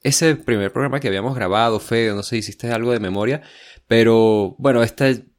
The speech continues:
¿sabes? Llega esta secuela ocho años después, eh, y pues no, <laughs> no, no sé, como que,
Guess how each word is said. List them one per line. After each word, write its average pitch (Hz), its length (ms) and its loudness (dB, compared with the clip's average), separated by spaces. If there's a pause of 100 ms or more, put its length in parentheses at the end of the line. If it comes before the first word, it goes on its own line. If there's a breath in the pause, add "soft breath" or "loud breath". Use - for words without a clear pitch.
(460)
¿sabes? 123 260 0
Llega 113 160 0
esta 123 160 -4
secuela 120 640 -2
ocho 120 360 0
años 117 280 -2
después, 110 720 -2 (560 loud breath)
eh, 98 580 -4 (300)
y 110 640 -4
pues 107 200 -4
no, 110 100 -8 (140)
<laughs> - 100 -14
no, 135 240 0
no 131 100 -2
sé, 131 200 -2
como 107 220 -10
que, 101 200 -8